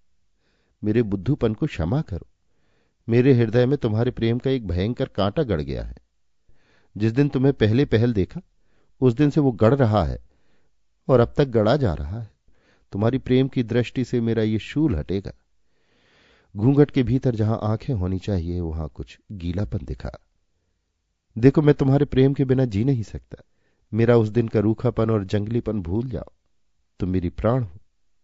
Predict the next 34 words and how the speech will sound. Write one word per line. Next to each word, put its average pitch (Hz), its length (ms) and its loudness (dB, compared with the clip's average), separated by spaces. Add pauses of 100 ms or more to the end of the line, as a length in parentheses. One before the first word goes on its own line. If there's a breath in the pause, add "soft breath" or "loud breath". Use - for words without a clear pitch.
(140)
मेरा 117 160 4
कांटा 98 360 -2
निकाल 67 340 -8
दो। - 140 -18 (1160 soft breath)
रघुनाथ 123 460 2 (120)
ने 110 220 0
एक - 120 -6
हाथ 104 280 -2
उसकी 98 200 -8
कमर 95 280 -4
पर 87 160 -6
डालकर 90 420 -4 (560 soft breath)
उसे 127 220 2
अपनी 120 240 2
ओर 117 200 -2
खींचना 127 340 -4
चाहा। 64 320 -8 (600)
मालूम 107 300 2
पड़ा 101 280 0
कि 98 160 -6
नदी 87 260 -4
के 87 120 -8
किनारे 87 400 -4
का 76 140 -8
किला 87 400 -8 (640)
नींव 110 320 0
के - 160 -10
गल 98 260 -4
जाने 80 300 -6
से - 160 -10
धीरे-धीरे 67 1000 -10
धंस 76 360 -10
रहा 55 220 -8
है। 55 160 -12